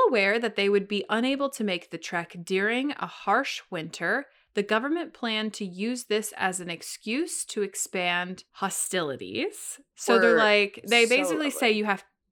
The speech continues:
Speaker 1: you have to do this in January, and we know you're not gonna be able to do this in January, and so when you don't do it in January, because we know you can't, we're gonna get mad and attack you.
Speaker 2: Yeah. I love
Speaker 1: Great.
Speaker 2: us.
Speaker 1: Thank
Speaker 2: We're
Speaker 1: you,
Speaker 2: so
Speaker 1: Udinese.
Speaker 2: lovely.
Speaker 1: We're the best.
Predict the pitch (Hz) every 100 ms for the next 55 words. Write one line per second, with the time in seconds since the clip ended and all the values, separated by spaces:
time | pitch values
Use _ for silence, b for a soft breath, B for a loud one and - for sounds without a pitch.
0 | _ - 208 226 220 240 208 196 185 185
1 | 175 175 165 202 247 311 247 208 190 190
2 | 180 165 151 147 180 180 190 196 202 220
3 | 226 240 240 240 247 269 320 254 - 185
4 | 170 165 135 147 - 214 220 220 240 240
5 | 277 302 254 190 185 165 160 165 165 175
6 | 208 285 b b - 294 311 247 262 240
7 | 277 262 247 220 196 180 165 - 160 131
8 | 180 _ _ 175 - - _ _ _ _
9 | _ _ _ b b b b b b -
10 | 415 359 285 226 139 - - 277 233 403
11 | 320 156 156 185 - 269 196 - 165 160
12 | 135 151 170 _ _ _ _ _ _ _
13 | _ _ _ _ 202 185 170 170 160 156
14 | - -